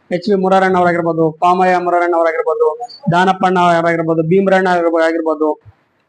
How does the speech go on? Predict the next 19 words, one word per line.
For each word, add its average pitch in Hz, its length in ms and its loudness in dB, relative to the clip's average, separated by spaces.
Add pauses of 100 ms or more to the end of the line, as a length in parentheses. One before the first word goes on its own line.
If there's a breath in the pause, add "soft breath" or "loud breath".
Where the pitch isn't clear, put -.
(260)
ನಮ್ಮ 170 280 0
ಬಿ 202 100 2 (120)
ತಿಕ್ಕಯ್ಯನವರಾಗಿರ್ಬೋದು, 180 960 0 (1040)
ಇನ್ನು 247 160 2 (280)
ದೊಡ್ಡ 190 220 0
ದೊಡ್ಡ 277 180 4
ಹೋರಾಟಗಾರರಲ್ಲಿ 262 580 2 (880)
ಅವರು 185 260 4 (100)
ಕಟ್ಟಿದ, 226 320 0 (880)
ಓ-, 202 200 4
ಅವರು 202 160 4 (100)
ಮಾಡಿದ 214 320 2
ಹೋರಾಟ, 233 340 2 (1800)
ಅವರ 190 140 4 (120)
ಒಂದು 196 180 4 (360)
ಧೀಮಂತ 233 320 2 (140)
ನಾಯಕತ್ವ 240 460 2 (680)
ಇವತ್ತು 220 340 0 (540)
ನನ್ನನ್ನ 247 360 4